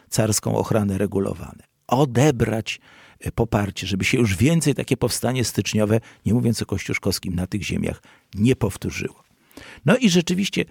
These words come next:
gdy przychodzi pierwsza wojna św-, gdy przychodzi rewolucja dziewięćset piątego roku, w Wilnie zbiera się po raz pierwszy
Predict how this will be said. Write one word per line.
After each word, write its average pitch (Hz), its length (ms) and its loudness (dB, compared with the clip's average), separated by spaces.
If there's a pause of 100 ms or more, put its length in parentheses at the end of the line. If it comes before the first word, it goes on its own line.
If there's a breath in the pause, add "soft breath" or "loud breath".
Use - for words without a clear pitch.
(260 loud breath)
gdy 131 160 0
przychodzi 143 400 0
pierwsza 139 400 2
wojna 123 300 -2
św-, - 180 -10
gdy 110 140 0
przychodzi 120 440 2
rewolucja 120 460 0
dziewięćset 104 380 -4
piątego 101 420 -2
roku, 117 280 -2 (300 loud breath)
w 92 120 -6
Wilnie 208 400 6
zbiera 160 340 0
się 160 140 -2
po 143 160 0
raz 131 180 2
pierwszy 156 460 0